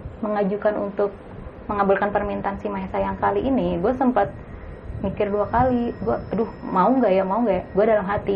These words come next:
tapi gue nggak berani menyampaikan pendapat gue ke mereka karena si Robi, Feby, dan yang lain ini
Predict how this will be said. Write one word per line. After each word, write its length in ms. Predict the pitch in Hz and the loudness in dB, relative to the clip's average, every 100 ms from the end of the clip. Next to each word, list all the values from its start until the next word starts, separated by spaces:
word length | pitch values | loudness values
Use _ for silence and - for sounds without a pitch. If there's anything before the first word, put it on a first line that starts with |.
| 196 | 0
tapi 180 | - 247 | 0 2
gue 140 | 302 | 4
nggak 220 | 285 233 | 4 4
berani 340 | 202 202 208 214 - - - - | 4 2 0 -6 -8 -14 -12 -4
menyampaikan 640 | 214 214 208 214 208 214 | 0 0 0 -2 -2 -6
pendapat 400 | 214 202 196 202 | -4 -2 -2 -2
gue 160 | 196 196 | -2 -4
ke 100 | 196 | -4
mereka 460 | 190 165 - 247 - | -6 0 0 0 -2
karena 400 | 160 170 - - - - - - - | -2 2 0 0 -12 -20 -20 -20 -2
si 400 | 233 220 226 226 - - - - - - - - | 0 2 2 0 -2 -10 -16 -16 -14 -14 -14 -2
Robi, 560 | - 214 190 233 240 - | 4 4 2 -2 -4 0
Feby, 320 | 214 202 214 | 0 2 -2
dan 160 | 208 | -4
yang 80 | 196 | -4
lain 240 | 190 180 185 | -2 -2 0
ini 200 | 226 | 2